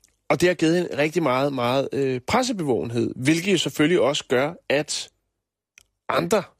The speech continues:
instanser interesserer sig for fænomenet. Nemlig Fødevarekontrollen. Øh,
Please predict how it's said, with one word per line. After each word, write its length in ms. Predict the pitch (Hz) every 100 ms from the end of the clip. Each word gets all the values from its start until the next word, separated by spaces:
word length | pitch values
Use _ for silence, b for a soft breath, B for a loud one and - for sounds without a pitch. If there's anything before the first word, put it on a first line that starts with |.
| _
instanser 600 | 143 127 151 143 - 160 - _ -
interesserer 520 | 143 - 131 - 127
sig 160 | - 139 -
for 320 | - 139 123 _ _
fænomenet. 720 | - 170 139 123 110 80 110 - B B B
Nemlig 420 | 135 160 185 208
Fødevarekontrollen. 1000 | 196 233 254 165 - 110 - 107 78 98 - -
Øh, 320 | 135 113